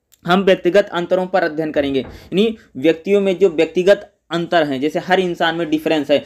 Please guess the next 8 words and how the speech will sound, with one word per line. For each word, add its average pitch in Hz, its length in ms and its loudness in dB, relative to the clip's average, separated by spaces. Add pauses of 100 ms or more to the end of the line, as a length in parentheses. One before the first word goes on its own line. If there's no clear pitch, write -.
(200)
भाई 160 120 4
जैसे 175 260 0
कोई 175 280 2
है 170 100 0
बहुत 156 320 -2
बड़ा 160 160 0
खिलाड़ी 147 480 0
है, 147 340 -4